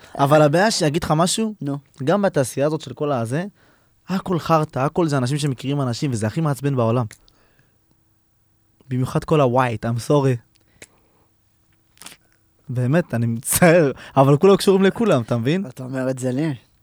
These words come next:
Speaker 2: הכ-, הכל, הכל קומבינות, הכל קשרים.
Speaker 1: נכון, והכל מכור מראש.
Speaker 2: נכון.
Speaker 1: וזה עצוב שאין קצת, אה, מציאות.
Speaker 2: נכון. גם אני אגיד לך מה,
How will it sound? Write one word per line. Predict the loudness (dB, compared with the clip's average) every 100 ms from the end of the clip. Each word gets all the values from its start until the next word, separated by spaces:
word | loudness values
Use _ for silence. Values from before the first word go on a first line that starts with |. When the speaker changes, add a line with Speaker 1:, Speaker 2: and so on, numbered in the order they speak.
| _ _ _ _ _ _ _ _ _ _ -20 -20 -20 -20 -20 _
Speaker 2:
הכ-, | -6 -2 0
הכל, | 0 4 4 4
הכל | 2 0 0
קומבינות, | -2 -2 0 2 2 0 -8 -20 -20 _ _ _ _ _ _ _
הכל | -4 -2
קשרים. | -2 -4 -2 0 -2 -4 -8 _
Speaker 1:
נכון, | -20 -14 -14 -12 -6
והכל | -4 -2 -2
מכור | 0 -2
מראש. | -2 -4 -6 -12 -14
Speaker 2:
נכון. | -14 -10 -10 -10 -14 _ _ _ _
Speaker 1:
וזה | -8 -4 -2 -2
עצוב | -4 -4 -6 -6 -10 _ _ _ _ _
שאין | -16 -12 -12
קצת, | -10 -10 -8
אה, | -8 -10 -16 _ _ _ _ _ -18
מציאות. | -16 -14 -14 -16 -20 -20
Speaker 2:
נכון. | -14 -14 -16 -14 -6
גם | -2 -2 -2
אני | -2 -2
אגיד | -2 -4
לך | -4
מה, | -4 -6